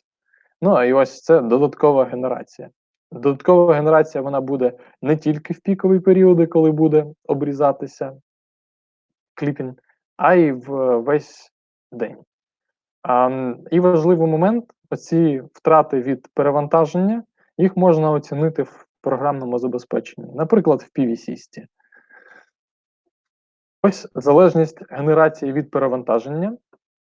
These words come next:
Є два показники. Блакитний — це генерація в мегаватт-годинах на рік.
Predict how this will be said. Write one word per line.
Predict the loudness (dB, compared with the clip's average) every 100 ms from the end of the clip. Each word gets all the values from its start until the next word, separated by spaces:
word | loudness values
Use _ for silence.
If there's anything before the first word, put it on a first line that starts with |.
| _ -20 _ _ -20 -12
Є | 0 4 4 2 -8 _
два | -2 0 0
показники. | 0 -4 -4 -4 -8 _ -4 -4 _ _ _ _ _ _ _ -6
Блакитний — | 0 0 0 -4 -4 -10
це | -4 -2 -2 -6 _ _ _ -12
генерація | -6 2 2 2 0 -2 -2
в | -2 -6 -4
мегаватт-годинах | -2 2 4 2 0 -4 -4 -6 -6
на | -2
рік. | -2 -4